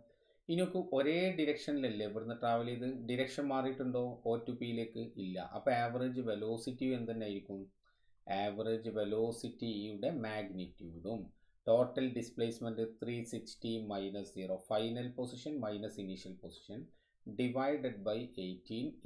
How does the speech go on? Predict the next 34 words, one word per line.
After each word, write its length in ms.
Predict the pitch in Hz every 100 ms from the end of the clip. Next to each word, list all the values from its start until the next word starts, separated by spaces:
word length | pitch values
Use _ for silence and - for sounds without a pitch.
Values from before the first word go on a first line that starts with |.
| 90
equal 340 | 90 - 101 120
to, 80 | 160 -
അതും 240 | 95 120 143 -
നിങ്ങൾക്ക് 320 | 202 98 101 90
കിട്ടുക 300 | 87 - - -
twenty 320 | 104 101 107 101
meter 200 | 87 85 92
per 120 | - 87
second 220 | - 82 82
എന്നായിരിക്കും. 400 | 78 76 - _ _ _ _ _ _ _ _ - - - _ _ _ -
ഇനി 100 | 160
നമ്മൾ 160 | 170 143
ബി 80 | 123 120
പാർട്ടിലേക്ക് 360 | 120 117 113 98
പോകാം. 320 | 85 82 - - - _ _ - 131
O 60 | 160 190 -
to 80 | 208 -
P 80 | 196 208 220 269
and 120 | 302 214 117
back 200 | 110 113 - -
to 40 | -
Q. 160 | 95 92 113
ഓയിൽ 280 | 127 147 165 175
നിന്ന് 160 | 185 190
പിയിലേക്ക് 440 | 135 135 139 139 139
എത്തി, 320 | - - 165 233 -
ഇല്ല, 120 | 98 95 95 107
ഓയിൽ 200 | 117 120
നിന്ന് 80 | 127 135
നോക്കൂ, 220 | 135 165 185 -
പിയിലേക്ക് 500 | 110 110 113 117 117
എത്തി, 200 | 113 - 185 -
പിന്നെ 180 | 190 190
തിരിച്ച് 300 | 151 - 202